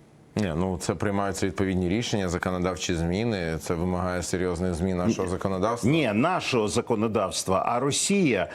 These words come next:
Speaker 2: вона ж каже, що щоб там не було натівських військ, а це
Speaker 1: Матвій,
Speaker 2: натівські
Speaker 1: я
Speaker 2: війська.
Speaker 1: думаю, що
Speaker 2: Просто
Speaker 1: оце має бути не нашою з тобою проблемою,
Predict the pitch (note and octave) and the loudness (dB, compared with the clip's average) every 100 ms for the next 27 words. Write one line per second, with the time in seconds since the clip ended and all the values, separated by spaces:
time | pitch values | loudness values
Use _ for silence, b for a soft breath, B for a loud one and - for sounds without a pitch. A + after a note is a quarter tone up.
0 | B B F2+ A#2+ D3+ D#3+ - F3 G2 G2+ | B B -2 0 0 0 -2 -2 0 0
1 | F2+ - A#2 G#2 G2 B B - B2+ - | 0 2 2 4 2 B B -2 -2 0
2 | D3+ E3 E3+ B2+ B2+ D3+ D3+ C#3 C#3 C#3 | 0 2 0 2 2 2 2 -2 -2 -4
3 | - - - D#3 E3 G2 - G2+ G#2 - | -2 -2 -2 0 2 2 0 -2 -2 0
4 | C#3+ C#3 C3 C3+ B2 A2 C3 C#3 C#3+ C3 | 0 2 2 2 2 2 2 2 2 0
5 | D3 F#3 - C#3 - C#3+ C#3+ F#3+ G#3 F#3+ | 2 0 2 0 0 -2 0 0 2 2
6 | F#3+ F3 E3+ E3+ E3 D3+ C3+ A#2 - G#2 | 2 2 2 2 2 0 0 -2 0 -2
7 | E2+ F#2 G2+ F#2+ F2+ F2+ E2+ | 0 -2 -2 -2 -2 -2 -2